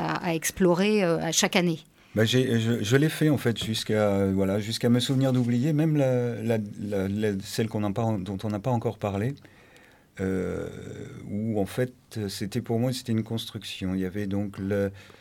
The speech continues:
Speaker 2: euh, dire que les retraités étaient en, avaient une pêche pas possible, que, euh, euh, ils a-, il y avait un rapport avec la jeunesse qui n'était pas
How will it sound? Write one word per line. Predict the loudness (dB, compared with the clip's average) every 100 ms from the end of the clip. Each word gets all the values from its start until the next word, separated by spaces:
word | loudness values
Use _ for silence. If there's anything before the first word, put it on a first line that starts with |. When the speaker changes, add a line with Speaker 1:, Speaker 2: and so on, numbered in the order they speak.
| -20 -20 -16 -6
Speaker 2:
euh, | -4 -2
dire | -2 -2 -2
que | 0
les | 2 2 -2
retraités | -2 -2 -2 -4 -4 -4
étaient | -6 -8
en, | -8 -10 -16 -18 -18
avaient | -14 -12
une | -10
pêche | -10 -10 -8
pas | -8 -6
possible, | -8 -2 0 2 2 0 0
que, | 0 2 4 4 2 0
euh, | 2 4 6 4 0 -14 -20 -20 -20 -20 -12 -2
euh, | 0 2 0 0
ils | 0 0
a-, | -2
il | 0
y | -2
avait | 0 2
un | 2
rapport | -2 -4 -2 -2
avec | -2 -6 -6
la | -8
jeunesse | -6 -4 -4 -4
qui | -6
n'était | -6 -8
pas | -6 -6